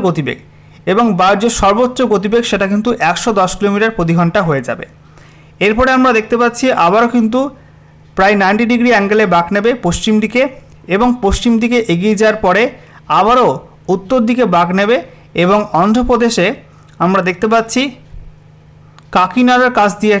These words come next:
কিন্তু এটা আঘাত হানতে পারে উপকূলে এবং উত্তর পশ্চিম দিকে, উত্তর উত্তর পশ্চিম দিকে এগিয়ে যাবে আঘাত হানার পরে। এরপরে বুধবার গতিবেগ থাকবে ঝড়ের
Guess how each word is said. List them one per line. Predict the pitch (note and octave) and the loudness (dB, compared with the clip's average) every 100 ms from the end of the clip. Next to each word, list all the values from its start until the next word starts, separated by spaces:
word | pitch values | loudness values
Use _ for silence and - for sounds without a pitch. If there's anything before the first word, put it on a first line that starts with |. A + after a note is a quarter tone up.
| G3+ | 0
কিন্তু | G3+ F#3+ | -2 0
এটা | G#3+ C4 - - - - - - | 0 0 -4 -20 -20 -20 -12 -2
আঘাত | F#3 B3 A#3 | 0 2 0
হানতে | G3 F#3 G3 | 0 -2 0
পারে | A3+ A#3 | 0 0
উপকূলে | D#3+ D3 C3+ A2+ - - - - - F3 | 0 -2 -4 -6 -10 -20 -20 -18 -6 0
এবং | A3 C4 - - - - G3+ | 0 0 -4 -18 -20 -8 -8
উত্তর | G#3 D4 C4+ A3+ | -4 -2 0 0
পশ্চিম | G#3+ G#3+ G3 | -2 0 -2
দিকে, | F3+ C3 E3+ | -2 -4 -6
উত্তর | - B3+ A#3+ | -2 0 0
উত্তর | A3+ G3+ G3 | 0 -4 -2
পশ্চিম | F#3 G#3 G3 | -4 -2 -2
দিকে | G3 G#3 E3 | -2 -2 -2
এগিয়ে | D#3+ G3 F#3 | -2 0 0
যাবে | G3+ B3+ G3+ | 0 0 0
আঘাত | D#3+ D#3+ | 0 0
হানার | E3+ D#3+ D3+ | 0 0 0
পরে। | D#3 - - - - - - - - - | -2 -4 -12 -20 -20 -20 -20 -20 -12 -2
এরপরে | A3 B3 B3+ A#3+ F3 | 0 2 2 2 0
বুধবার | G#3 A#3 F#3+ C3+ - - - - - - - - - - | 0 0 2 0 -2 -16 -20 -20 -20 -20 -20 -20 -20 -4
গতিবেগ | F3+ G#3 B3 C4+ - | -2 2 2 0 -2
থাকবে | G#3+ A3 F3+ | -2 0 2
ঝড়ের | F#3 A3 | 2 0